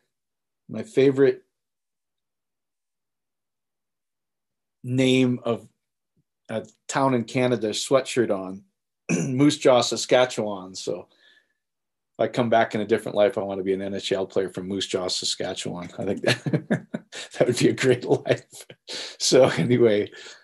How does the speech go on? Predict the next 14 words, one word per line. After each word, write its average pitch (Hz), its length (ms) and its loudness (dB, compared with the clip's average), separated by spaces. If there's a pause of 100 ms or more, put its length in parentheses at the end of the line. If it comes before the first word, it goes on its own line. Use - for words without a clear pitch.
(240)
um, 101 640 0 (960)
I 131 160 4
just, 120 240 4
I 113 60 6
love 117 260 6
the 104 80 4
name. 92 400 -2 (380)
So 101 340 2
I've 98 160 2
always 110 380 6
done 104 300 2
that. 90 240 -4
And - 80 -8
so - 300 -4